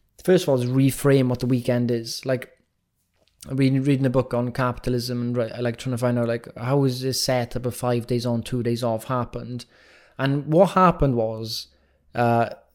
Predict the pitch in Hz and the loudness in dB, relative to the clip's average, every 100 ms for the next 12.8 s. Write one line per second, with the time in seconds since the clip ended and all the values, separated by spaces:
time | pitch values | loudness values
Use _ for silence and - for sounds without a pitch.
0 | _ _ - 117 139 139 143 - 156 143 | _ _ -10 -2 0 0 -2 -2 -2 -2
1 | - 147 127 131 117 - 123 120 - - | -2 -2 0 0 0 0 -2 -4 -6 0
2 | 143 - 135 127 120 113 117 - 113 - | 2 2 0 0 0 0 -4 -4 -4 -4
3 | 113 113 113 110 117 113 110 113 113 117 | -4 -2 -2 -2 -2 -2 -2 -2 -2 0
4 | 120 117 117 110 - - 123 - - - | 0 0 0 -2 -6 -4 -4 -4 -6 -6
5 | - - 120 113 110 - 113 107 104 117 | -6 -6 -4 -2 -4 -6 -6 -6 -4 -2
6 | 113 113 107 110 110 - 120 107 107 - | 0 -2 -2 -8 -8 -4 -2 -2 -6 -4
7 | 120 117 123 123 117 - - - - 123 | -2 -2 -2 -2 -4 -10 -20 -20 -12 -2
8 | 127 131 127 120 135 127 123 120 - 123 | 2 2 0 0 2 4 4 2 0 0
9 | 120 117 - - 131 131 120 120 120 117 | 2 0 -6 -2 0 0 0 2 2 0
10 | 113 120 113 117 117 110 120 117 - _ | 0 0 0 -2 -4 -4 -6 -6 -10 _
11 | _ - 123 123 123 131 123 117 120 113 | _ -6 -2 0 0 2 2 2 -4 -4
12 | - 113 - - 117 110 120 | -4 -4 -2 -2 -2 0 -2